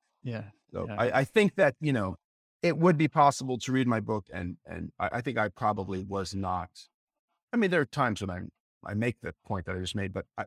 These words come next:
Speaker 2: I think I could probably have, have made it a little clearer that even though I'm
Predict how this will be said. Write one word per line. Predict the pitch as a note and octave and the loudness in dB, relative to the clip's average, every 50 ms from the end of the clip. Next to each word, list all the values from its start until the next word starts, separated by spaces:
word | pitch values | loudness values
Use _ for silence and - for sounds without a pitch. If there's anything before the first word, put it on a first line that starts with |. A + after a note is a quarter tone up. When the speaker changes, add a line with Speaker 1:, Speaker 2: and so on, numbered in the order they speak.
| _ - | _ -2
Speaker 2:
I | B2+ C3 A#2+ | -2 -2 0
think | - - A#2+ G#2 G#2+ | 0 -2 -6 -4 -4
I | F#2+ | -6
could | F#2 F2 E2+ | -6 -6 -6
probably | - F#2+ F2+ F2+ - G2 | -4 -4 -4 -4 -4 -6
have, | F2+ F2 F#2 G2 _ _ _ _ - | -6 -8 -8 -10 _ _ _ _ -12
have | F#2+ F#2 G2 - _ _ _ _ _ _ - | -10 -10 -10 -12 _ _ _ _ _ _ -10
made | - G2+ G#2+ G#2+ A2+ A2+ A2 G2 | -6 -2 0 2 2 2 2 0
it | F#2+ - | -2 -4
a | - A2 | -4 -2
little | A2+ B2 C#3+ D3 C#3 B2 | 0 2 4 4 4 4
clearer | G#2+ - - - - B2+ A#2 A2+ G#2+ F#2+ F2+ F2+ | 2 -2 -8 -4 0 2 2 4 2 2 0 0
that | F#2+ G2 F2+ - _ _ _ _ _ _ _ _ _ - | 0 -2 -4 -4 _ _ _ _ _ _ _ _ _ 2
even | E3+ F3+ E3+ F3 E3 D3+ | 4 6 6 6 6 6
though | D3 C#3 C3 | 6 6 4
I'm | B2 A#2 G#2+ - | 4 2 0 -2